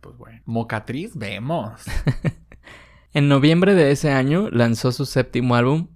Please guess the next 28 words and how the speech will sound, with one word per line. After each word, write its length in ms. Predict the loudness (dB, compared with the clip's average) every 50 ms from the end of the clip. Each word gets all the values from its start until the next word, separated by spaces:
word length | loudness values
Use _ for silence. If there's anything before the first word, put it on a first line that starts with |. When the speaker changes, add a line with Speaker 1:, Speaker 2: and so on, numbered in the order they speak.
| _ -2
Speaker 2:
Unapologetic, 1300 | 0 0 2 0 -2 -2 -2 -2 0 0 -2 -4 -6 -6 -6 -4 -6 -8 -10 _ -16 -18 -18 -18 -18 -20 -20 -20 -20 -20 -12 -6
con 240 | -2 -2 0 0
el 100 | 0 0
primer 320 | 0 0 0 2 2 0 0
sencillo, 680 | -2 -2 -4 -2 -2 -2 0 0 0 0 -2 -4 -6 _ -20
Diamonds. 1160 | -12 -8 -6 -4 -4 -4 -6 -6 -8 -10 -12 -12 -14 -14 -16 -18 -18 -18 -20 -20 -20 -20 _ _ -4
El 180 | -2 2 2
álbum 300 | 4 4 4 4 4 4
debutó 360 | 2 2 2 0 0 0 0 0
en 100 | 0 0
el 80 | -2
primer 280 | -4 -4 -2 -2 -2 -2
lugar 320 | -2 -2 0 0 0 0
del 160 | -2 -4 -6
Top 300 | -4 -2 -2 -2 -2 -2
two 140 | -6 -6 -4
hundred 340 | -2 -2 -2 -2 -4 -4 -4
de 80 | -4 -2
Billboard 540 | 0 2 2 2 4 2 2 2 0 -6 -8
y 120 | -4 -2 0
la 160 | 0 0 0
canción 340 | 0 -2 -2 0 -2 -2 -2
fue 320 | -2 -2 -2 -2 -4 -2 -2
otro 300 | 0 0 0 0 0 0
gran 200 | 0 0 0 0
momento 460 | 0 0 0 0 -2 -2 -2 -2 -2
del 160 | -2 -2 -2 0
pop. 280 | 0 0 0 0 -2